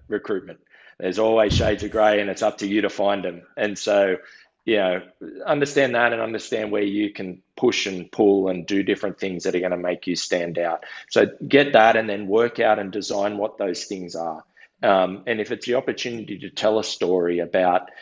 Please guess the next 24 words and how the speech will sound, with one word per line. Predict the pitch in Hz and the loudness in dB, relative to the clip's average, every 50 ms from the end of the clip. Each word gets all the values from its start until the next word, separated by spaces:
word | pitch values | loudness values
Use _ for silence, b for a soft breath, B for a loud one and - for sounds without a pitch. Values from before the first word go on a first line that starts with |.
| B B | B B
and | - 101 98 | 0 2 4
I, | 101 107 | 4 6
and | 117 110 | 6 6
I | 104 95 90 - - | 6 4 2 0 0
use | 107 104 101 - | 0 0 2 2
that | 110 101 | 0 0
example | 92 87 - 95 95 92 92 - | 0 -2 -4 -4 -4 -4 -2 -2
when | 98 92 90 | -4 -4 -6
I | 87 87 - | -8 -8 -6
walked | - 95 90 - - - | -4 -4 -4 -4 -4 -4
you | 92 | -4
through | 85 - 92 90 87 | -2 -2 0 2 2
how | 87 87 87 85 | 2 2 2 0
I | |
would, | 85 87 85 80 - _ _ | 0 -2 -4 -6 -10 _ _
I | 92 92 | 2 2
would | 90 87 87 | 2 2 0
apply | 85 - - 87 90 90 | -4 -2 0 0 0 0
this | 85 87 - | 0 -2 -6
from | - 92 85 | -6 -8 -10
a | 85 | -8
human-centered | 80 95 90 85 82 - 87 82 - - 80 | -8 -8 -8 -8 -8 -8 -8 -6 -6 -8 -8
design | - 78 - 85 87 95 | -8 -6 -4 -4 -4 -2
perspective, | 92 - 104 - - - 78 - _ - 85 82 | -2 -4 -6 -4 -4 -4 -4 -4 _ -4 -4 -2